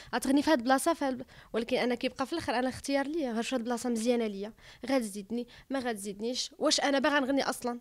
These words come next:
لا تقل، لا تقل للمغني غني. بعض المرات تكون انت ما،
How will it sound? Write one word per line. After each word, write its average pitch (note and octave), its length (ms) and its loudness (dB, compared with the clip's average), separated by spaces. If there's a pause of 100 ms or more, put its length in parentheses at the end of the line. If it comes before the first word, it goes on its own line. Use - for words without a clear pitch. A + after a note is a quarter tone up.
لا B3+ 100 0
تقل، B3 360 -2
لا C4 220 2
تقل C4+ 180 -2
للمغني A#3+ 460 2
غني. G3+ 280 -2 (320)
بعض G#3+ 100 -6
المرات F#4 300 -2
تكون G4+ 200 -4
انت G#4 120 -4
ما، G4 380 -4